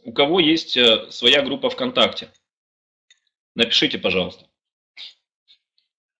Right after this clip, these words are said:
<clears throat> Отлично. То есть у многих есть группы ВКонтакте, да.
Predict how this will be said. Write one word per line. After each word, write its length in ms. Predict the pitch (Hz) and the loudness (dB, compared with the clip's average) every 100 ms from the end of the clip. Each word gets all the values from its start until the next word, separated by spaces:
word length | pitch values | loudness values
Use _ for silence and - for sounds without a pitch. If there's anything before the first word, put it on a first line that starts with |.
| _ | _
<clears throat> 260 | - 113 - _ - - - _ _ _ _ _ _ _ _ _ _ _ _ _ _ _ _ _ _ _ _ _ | -10 -10 -12 _ -6 -6 -8 _ _ _ _ _ _ _ _ _ _ _ _ _ _ _ _ _ _ _ _ _
Отлично. 500 | 120 123 127 117 - - _ _ - - | -4 0 2 2 0 -6 _ _ -20 -8
То 60 | 131 | -6
есть 100 | 160 | -2
у 60 | |
многих 380 | 147 214 226 175 | 0 2 2 2
есть 180 | 165 160 | 2 2
группы 280 | 135 156 147 | -2 -4 -4
ВКонтакте, 600 | - 139 143 113 - 101 | -2 0 4 2 2 0
да. 380 | 117 98 90 | 2 2 -2